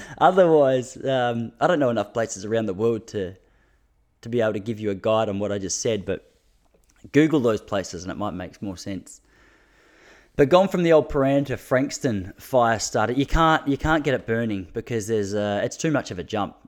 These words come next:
really. You can't, you can't go from a piece of kindling to a whole log.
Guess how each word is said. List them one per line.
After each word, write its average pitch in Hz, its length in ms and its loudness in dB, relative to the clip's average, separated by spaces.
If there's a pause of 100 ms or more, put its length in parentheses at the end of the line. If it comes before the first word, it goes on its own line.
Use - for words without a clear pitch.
really. 101 540 -4
You 101 100 -12
can't, 123 300 -4
you 110 80 -12
can't 117 220 -6
go 110 100 -4
from 104 160 -10
a 95 60 -6
piece 107 260 -8
of 98 80 -8
kindling 104 440 -6
to 104 120 -2
a 87 60 -2
whole 104 200 2
log. 107 380 0